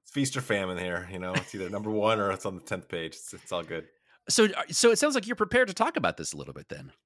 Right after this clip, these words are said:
Speaker 1: Yeah, I, I can go off memory if, uh, you know, it's been, it's been six months, I think, but I think I, I, I know the,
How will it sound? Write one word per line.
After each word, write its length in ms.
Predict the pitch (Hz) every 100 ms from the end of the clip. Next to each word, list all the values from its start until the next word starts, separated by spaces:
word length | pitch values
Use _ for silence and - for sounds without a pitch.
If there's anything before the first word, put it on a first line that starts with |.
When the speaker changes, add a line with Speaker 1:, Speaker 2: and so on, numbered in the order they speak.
| _ _ _ -
Speaker 1:
Yeah, 200 | 147 196
I, 240 | 143 135 131
I 100 | 139
can 120 | 139
go 100 | 160
off 180 | 165 139
memory 420 | 117 165 131 117
if, 160 | 110 -
uh, 160 | 110 117
you 60 |
know, 60 | 117
it's 80 | 113
been, 160 | 135
it's 140 | 127 -
been 140 | 160
six 240 | - 135 -
months, 220 | 131 131
I 60 |
think, 220 | 95 - 208
but 100 | 113
I 40 |
think 200 | 127 -
I, 160 | 92 87
I, 120 | 90 87
I 40 | 85
know 220 | 87 85
the, 240 | 85 82